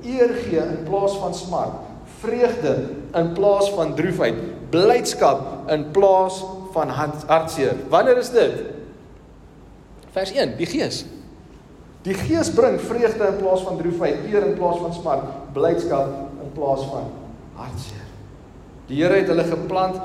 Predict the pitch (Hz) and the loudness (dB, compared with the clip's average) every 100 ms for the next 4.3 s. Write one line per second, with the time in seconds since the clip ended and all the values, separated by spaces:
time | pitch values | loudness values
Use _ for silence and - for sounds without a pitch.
0 | - 147 - - - 196 196 - 156 - | -6 -4 -4 -4 0 0 0 -6 -8 -6
1 | 175 170 170 175 - - 175 175 170 113 | 0 2 2 0 -6 2 4 4 6 4
2 | - - - - - 135 117 - - - | 2 -8 -10 -14 -2 -2 0 -4 -4 -2
3 | 156 160 151 147 - - - - - 113 | 0 0 0 -4 -10 -14 -16 -20 -8 -4
4 | 120 135 117 | 2 2 2